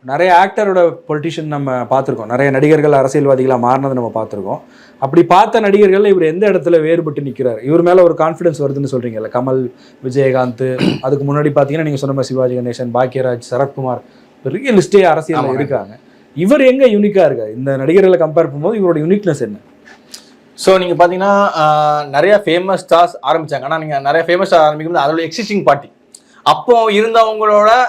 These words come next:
Speaker 2: அந்த புது கட்சிக்கு வரும்போது பாத்தீங்கன்னா அவங்களோட, இவங்களோட புதுசா வந்தவங்களோட இது ஈடுபடல. நீங்க for example இப்ப விஜயகாந்த் சாரே வந்து பாத்தீங்கன்னா நிறைய ஒரு ஃபேன் பேஸ் உள்ளவர் தான்.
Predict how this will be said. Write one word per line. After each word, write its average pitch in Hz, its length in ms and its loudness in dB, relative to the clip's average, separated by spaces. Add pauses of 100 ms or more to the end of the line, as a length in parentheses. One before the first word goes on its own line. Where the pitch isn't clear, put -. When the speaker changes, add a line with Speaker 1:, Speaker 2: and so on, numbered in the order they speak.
(360)
Speaker 2:
அந்த 170 220 -2
புது 196 200 -2
கட்சிக்கு 196 280 2
வரும்போது 180 360 2
பாத்தீங்கன்னா 180 320 0
அவங்களோட, 175 260 4 (440)
இவங்களோட 180 360 2
புதுசா 220 200 0
வந்தவங்களோட 165 380 0
இது 185 140 0
ஈடுபடல. 151 360 2
நீங்க 127 160 -14
for 131 100 -2 (100)
example 180 320 0 (360)
இப்ப 120 160 -8
விஜயகாந்த் 170 400 2
சாரே 180 340 4
வந்து 180 200 -2
பாத்தீங்கன்னா 175 340 0
நிறைய 170 180 4 (100)
ஒரு 160 200 4
ஃபேன் 175 280 0
பேஸ் 175 180 -2
உள்ளவர் 147 360 2
தான். 113 100 -14